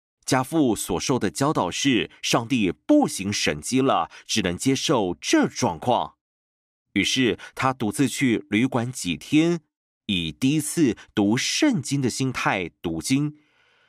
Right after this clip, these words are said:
他看到耶稣四处医病，行了各种神迹。他回来后与教会分享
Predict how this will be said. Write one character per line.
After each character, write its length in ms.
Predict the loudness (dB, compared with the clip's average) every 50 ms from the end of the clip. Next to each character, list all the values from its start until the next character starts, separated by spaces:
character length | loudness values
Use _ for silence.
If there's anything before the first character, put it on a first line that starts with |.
| _ _
他 160 | -4 -2 -2 -2
看 220 | -2 -2 -2 0
到 180 | 0 0 -2 -2 -2
耶 120 | 0 -2 0
稣 400 | 0 2 4 4 4 4 2 -2 -8 -12
四 380 | -10 -6 -2 2 2 2 2
处 420 | 2 -2 -6 -6 -2 -2 -2 -2 -2
医 180 | -2 -4 -4 -2
病， 340 | 0 0 0 -2 -2 -6 -10 _ -20 -20 -14
行 360 | -8 -6 -6 -4 -4 -2 0
了 220 | 0 2 0 0 -2
各 240 | -4 -2 0 0 0
种 220 | 0 -4 -6 -4
神 300 | -4 -4 -4 -4 -4 -6
迹。 340 | -6 -2 0 0 0 0 -2 _ _ _ _ _ _ _ _ _ _ -6
他 140 | -2 -2 -2
回 220 | 0 0 0 0
来 180 | 0 0 -2 -2
后 360 | 0 0 2 2 2 2 0 -4 -8 -4
与 240 | 0 2 2 2 2
教 360 | -2 -6 -4 0 2 2 2 2
会 200 | 0 0 -2 0
分 240 | 0 0 0 0
享 420 | 0 0 0 0 2 0 0 -4